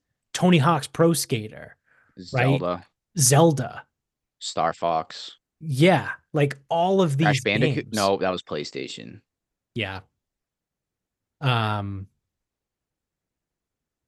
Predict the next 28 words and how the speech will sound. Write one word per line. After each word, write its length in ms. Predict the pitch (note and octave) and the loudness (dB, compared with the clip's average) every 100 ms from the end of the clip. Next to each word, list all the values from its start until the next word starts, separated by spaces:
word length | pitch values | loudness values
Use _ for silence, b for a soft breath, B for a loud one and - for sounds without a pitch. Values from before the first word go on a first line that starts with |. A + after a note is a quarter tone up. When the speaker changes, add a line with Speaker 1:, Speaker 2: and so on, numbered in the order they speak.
| _ _ _ _ _ _ _ _ _ - | _ _ _ _ _ _ _ _ _ 2
Speaker 1:
Banjo 340 | D3+ C#3 C#3+ | 4 6 6
and 80 | A#2+ | 4
Kazooie 460 | A#2 G2+ A2+ G#2 F#2+ | 0 -2 -2 -2 -4
was, 300 | G2 F#2+ F#2 | -8 -8 -6
uh, 320 | F#2+ F#2 F#2 - | -6 -8 -10 -10
was 140 | A#2 | -6
Speaker 2:
Yeah. 60 | G#2+ | -6
Speaker 1:
N 60 | |
sixty-four. 680 | G2+ F#2+ E2 D#2 G#2+ G2+ G2+ - b b b b _ - | -6 -4 -4 -4 -10 -10 -12 -16 b b b b _ -6
Um, 640 | A#2 G#2+ G#2 G2+ G2 G2 _ _ _ _ _ _ _ _ _ _ _ b b - | -2 -2 -4 -6 -8 -14 _ _ _ _ _ _ _ _ _ _ _ b b 4
but 120 | E3+ | 6
you 80 | E3+ | 8
have 160 | F#3 | 8
all 340 | D3 D#3+ F3 F3+ | 4 4 6 8
these 280 | D#3+ D#3 C3 | 6 4 2
games, 440 | C#3 C#3+ A2 G#2 | 4 4 4 -2
right, 180 | B2+ C3 | -2 -2
that 120 | B2+ | -4
came 260 | - D3 C3+ | 0 2 4
out 220 | C#3 C#3 | 4 2
for 160 | - C3+ | -2 -2
the 160 | B2+ | -2
N 120 | B2 | -4
sixty-four. 800 | A#2 A#2 - A2+ - B2 A2 G2+ b b b b | -8 -10 -8 -8 -4 -2 -2 -6 b b b b
Uh, 180 | B2 A2 | 0 0
Ken 180 | - E3 | 2 4
Griffey 300 | D#3 D3 D3+ | 6 6 4
Baseball. 640 | B2 C#3+ C#3 B2 E2 - | 4 2 2 -4 -10 -14